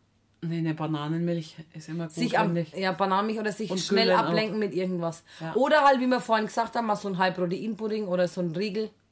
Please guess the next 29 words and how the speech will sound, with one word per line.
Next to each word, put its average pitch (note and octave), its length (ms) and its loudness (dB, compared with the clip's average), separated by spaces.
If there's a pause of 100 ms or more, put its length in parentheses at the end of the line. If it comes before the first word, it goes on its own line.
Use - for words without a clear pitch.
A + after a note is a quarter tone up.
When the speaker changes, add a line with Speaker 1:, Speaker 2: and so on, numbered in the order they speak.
(140)
Speaker 1:
Ja. D#3 180 -4
Speaker 2:
Free-Riegel. A3 720 -4 (160)
Speaker 1:
Ja. D#3 320 -6 (500)
Ja, D#3+ 180 -8
und E3 260 -10
Speaker 2:
Das E3+ 80 0
ist E3+ 60 -2
Speaker 1:
Gülle - 100 4
und A3+ 40 2
Speaker 2:
eigentlich G#3+ 180 -2
Speaker 1:
trinken, F#3+ 200 0
Speaker 2:
gut. F#3 160 -2
Speaker 1:
trinken, F#3+ 360 -6
ein D#3+ 120 -6
Obst F#3 360 -8
essen. F#3 260 -6 (340)
Speaker 2:
Ja. F#3+ 80 -4
Speaker 1:
Ja. F3+ 200 -6 (360)
Speaker 2:
Oder C4 260 4
was B3+ 200 4
ich B3 80 4
euch G#3+ 180 2
auch A3+ 220 2
sagen G#3 260 -2
kann, B3 260 -2
wenn A3 120 -2
ihr G3 120 0 (160)
Bock - 240 -6
habt - 300 -6